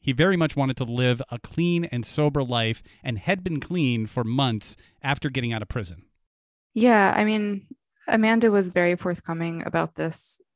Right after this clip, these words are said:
Speaker 2: um, unfortunate fact about A J's life. Um, she said, you know, drugs were pretty prevalent on the,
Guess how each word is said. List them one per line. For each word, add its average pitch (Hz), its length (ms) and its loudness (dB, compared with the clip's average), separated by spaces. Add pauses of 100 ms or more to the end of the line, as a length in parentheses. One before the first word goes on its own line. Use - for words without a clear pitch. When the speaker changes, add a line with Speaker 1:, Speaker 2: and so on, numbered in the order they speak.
(480)
Speaker 2:
um, 156 400 -2
unfortunate 165 560 -8
fact 165 260 0
about 165 240 -2
A 160 100 0
J's 160 300 -8
life. 160 460 0
Um, 165 160 -4
she 175 140 -8
said, 175 300 0 (140)
you 190 140 -2
know, 165 120 -2
drugs 160 360 -2
were 160 200 -2
pretty 165 260 -4
prevalent 160 600 -2
on 165 320 -2
the, 170 380 0